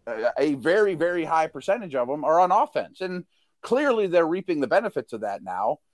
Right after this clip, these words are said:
I wonder, but they're just gonna take a corner at the end of first round. You know, like, they put a lot of emphasis on corners, but not front seven guys in the draft.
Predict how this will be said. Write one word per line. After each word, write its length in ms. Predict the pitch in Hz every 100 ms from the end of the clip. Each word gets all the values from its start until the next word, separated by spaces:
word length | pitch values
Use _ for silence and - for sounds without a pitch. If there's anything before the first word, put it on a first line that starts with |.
| _ _ _
I 200 | 160 233
wonder, 600 | 190 185 180 165 156 143 _ _ _ _ _
but 100 | 139
they're 120 | 175
just 160 | 170 -
gonna 160 | 147
take 180 | 135 117
a 40 |
corner 340 | 98 117 107 95
at 80 | 85
the 100 | 95
end 120 | 87
of 60 |
first 200 | 82 80
round. 220 | - 76 - _ _
You 80 | 107
know, 120 | 95
like, 200 | 117 -
they 120 | 127
put 140 | 131
a 40 | 170
lot 200 | 131 135
of 100 | 147 _
emphasis 380 | 101 117 123 123
on 100 | 160
corners, 460 | 156 175 240 - _ -
but 100 | 107
not 200 | 117 -
front 180 | 143
seven 220 | 180 214 175
guys 280 | 80 -
in 80 | -
the 40 | -
draft. 260 | - -